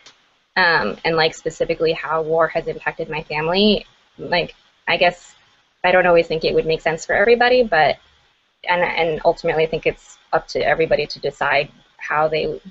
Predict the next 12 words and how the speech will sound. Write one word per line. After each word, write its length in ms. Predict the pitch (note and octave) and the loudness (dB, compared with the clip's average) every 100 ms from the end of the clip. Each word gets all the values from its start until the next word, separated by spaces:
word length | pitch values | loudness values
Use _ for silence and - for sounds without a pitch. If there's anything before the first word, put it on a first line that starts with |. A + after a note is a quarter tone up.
| - - | -20 -16
see 220 | - E3 | -8 -4
this 180 | D#3 - | -4 -2
thing 260 | D#3 D3+ | -4 -2
and 100 | D3+ | -6
see 140 | - D3+ | -8 -6
their 140 | C#3+ | -6
participation 1040 | - C3+ C#3 - F3 - D#3+ D#3+ D3+ E3 - _ | -6 -8 -10 -8 -4 -2 0 0 -2 -6 -12 _
or 240 | D#3 - - | 0 0 0
not 260 | D3+ - - | 0 -2 -4
in 160 | D#3 | -4
it. 140 | D#3 - _ - _ _ _ _ F#3+ | -4 -6 _ -20 _ _ _ _ 0
Um, 520 | D#3+ C3 B1 - | 2 2 -2 -6